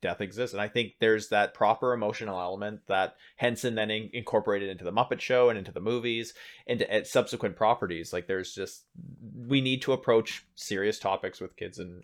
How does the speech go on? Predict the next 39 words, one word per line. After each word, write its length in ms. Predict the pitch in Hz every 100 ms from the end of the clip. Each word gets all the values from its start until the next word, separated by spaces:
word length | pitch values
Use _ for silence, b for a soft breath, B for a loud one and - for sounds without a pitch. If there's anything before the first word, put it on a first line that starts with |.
| 95
in 100 | 87
really 160 | 85
smart 300 | 87 - 82
ways, 200 | 107 101
and, 140 | 120 123
and 100 | 139
serious 360 | 156 160 147
topics 260 | 143 135 127
just 200 | 123 -
in 100 | 104
general. 360 | 110 117 82 -
But 320 | 165 101 - B B B
you 100 | 156
can 120 | 123
obviously 340 | 113 107 110
do 140 | 98 98
it 80 |
in 120 | 92 90
really 200 | 90 92
fun 260 | 95 92
musical 380 | 90 87 - 90
ways, 480 | 87 82 82 - -
like, 220 | 104 95
or 140 | 104 104
there's 220 | 107 104
really, 340 | 110 120 107
there's 240 | 107 117 117
fun 320 | 131 127 123
musical 340 | 120 113 110 95
elements 400 | 104 107 95 95
of 120 | 101
their 120 | 101
movies 480 | 95 95 95 90 87
and 140 | 104 98
their 80 | 90
products 640 | - 87 90 87 - - -
as 160 | 98 92
well. 400 | 101 110 87 - B B B B
Um, 220 | - 139